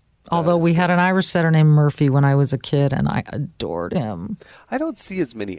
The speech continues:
Speaker 1: Irish setters. I
Speaker 2: No,
Speaker 1: really,
Speaker 2: you don't. They're
Speaker 1: my
Speaker 2: very
Speaker 1: neighbor,
Speaker 2: hyper.
Speaker 1: my, my, uh, A friend of mine, my neighbor, uh, when I was in Palos Verdes, they had an Irish setter. It was the coolest dog.
Speaker 2: They're beautiful. Uh,
Speaker 1: They
Speaker 2: but they
Speaker 1: are
Speaker 2: are
Speaker 1: beautiful.
Speaker 2: hyper, yeah.
Speaker 1: I don't see 'em around anymore.
Speaker 2: No, I don't
Speaker 1: Anyway,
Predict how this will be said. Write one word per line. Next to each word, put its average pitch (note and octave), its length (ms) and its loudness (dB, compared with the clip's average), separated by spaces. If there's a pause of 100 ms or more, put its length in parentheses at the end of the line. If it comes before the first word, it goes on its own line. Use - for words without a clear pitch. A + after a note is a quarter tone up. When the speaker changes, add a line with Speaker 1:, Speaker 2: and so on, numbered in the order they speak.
Speaker 1:
Irish G2+ 320 -2
setters. F2+ 380 -2
I D#3 40 6
Speaker 2:
No, F3+ 280 2
Speaker 1:
really, E3+ 180 2
Speaker 2:
you D#3 60 2
don't. E3 320 2
They're E3+ 100 2
Speaker 1:
my D3 100 0
Speaker 2:
very F#4 140 2
Speaker 1:
neighbor, G3+ 420 0
Speaker 2:
hyper. - 60 -10 (480)
Speaker 1:
my, F#3+ 320 -2 (140)
my, D3+ 360 0
uh, A2+ 340 2 (240)
A A2+ 80 -4
friend G3 300 -2
of C#3 80 0
mine, F#2 340 -4
my A#2+ 140 -4
neighbor, C3 640 -4
uh, A2 240 -2
when A2 200 -8
I G#2+ 80 -6
was G2 280 -12
in G#2+ 160 -10
Palos G#2+ 300 -2
Verdes, A#2 420 -6
they A2+ 140 -2
had C#3 160 0
an C3 100 -10
Irish B2 260 -4
setter. F#3+ 240 -6
It - 80 -10
was - 120 -10
the - 100 -8
coolest G#3 460 -8
dog. D3 240 0
Speaker 2:
They're E3+ 120 2
beautiful. D3 1160 2
Uh, D#3 120 2
Speaker 1:
They A#2+ 100 0
Speaker 2:
but A#2+ 60 2
they A3+ 120 2
Speaker 1:
are A#3 100 2
Speaker 2:
are B3+ 40 0
Speaker 1:
beautiful. A#3+ 160 -2
Speaker 2:
hyper, A3+ 260 0
yeah. C3+ 340 0
Speaker 1:
I F3 40 -2
don't C4 180 -4
see - 220 -10
'em G#3 120 -10
around B2 280 -6
anymore. F#2+ 240 -2
Speaker 2:
No, A3+ 80 2
I - 20 0
don't E4 120 0
Speaker 1:
Anyway, G#3 200 0